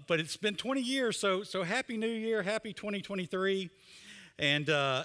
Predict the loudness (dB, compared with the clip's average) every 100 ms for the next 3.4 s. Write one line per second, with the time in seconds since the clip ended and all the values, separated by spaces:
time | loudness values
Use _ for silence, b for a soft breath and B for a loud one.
0 | 0 0 0 0 2 4 2 0 2 2
1 | 2 2 -2 -4 0 2 2 2 0 2
2 | 2 0 -2 -4 -4 0 0 0 -2 -6
3 | 0 2 2